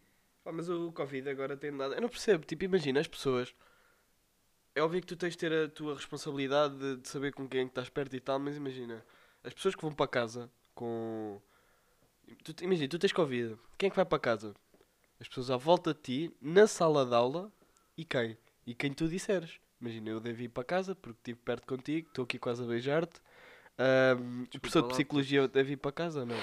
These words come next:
Speaker 1: Ou as pessoas não vão?
Speaker 2: Não faço ideia.
Speaker 1: Também não sei. Mas
Speaker 2: Mas
Speaker 1: vai,
Speaker 2: é que não
Speaker 1: vai,
Speaker 2: faço mesmo.
Speaker 1: vai as pessoas à volta da, da, da, da sala, né? De, dos, dos lugares da sala.
Speaker 2: Tá bem, mas imagina. Imagina que eles tinham ido. Ah, a última aula que nós tivemos com ela foi na sexta.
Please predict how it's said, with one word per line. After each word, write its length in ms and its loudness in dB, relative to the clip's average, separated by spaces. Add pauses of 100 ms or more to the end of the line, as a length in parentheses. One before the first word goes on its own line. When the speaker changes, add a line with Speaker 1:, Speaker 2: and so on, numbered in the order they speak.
Speaker 1:
Ou 100 4
as 80 0
pessoas 280 -2
não 160 -2
vão? 180 -8 (340)
Speaker 2:
Não 100 -16
faço 320 -14
ideia. 280 -10
Speaker 1:
Também 180 -6
não 100 -6
sei. 260 -14 (600)
Mas 680 6 (300)
Speaker 2:
Mas 100 -6
Speaker 1:
vai, 140 12
Speaker 2:
é 40 8
que 60 -2
não 60 -4
Speaker 1:
vai, 140 6
Speaker 2:
faço 160 0
mesmo. 160 -8
Speaker 1:
vai 180 6
as 80 0
pessoas 240 0
à 80 6
volta 380 2
da, 260 0
da, 20 -6 (800)
da, 60 -12
da 120 -4
sala, 300 0
né? 180 -2
De, 200 -6
dos, 280 -10
dos 260 -10
lugares 240 8
da 120 -2
sala. 360 -2 (100)
Speaker 2:
Tá 100 -2
bem, 100 -2
mas 460 -6
imagina. 500 -6
Imagina 260 -2
que 80 -2
eles 100 -4
tinham 180 0
ido. 140 -4 (1000)
Ah, 360 6
a 60 0
última 220 2
aula 160 6
que 40 -10
nós 120 -4
tivemos 200 -4
com 120 -4
ela 160 0
foi 160 -6
na 100 -4
sexta. 480 -6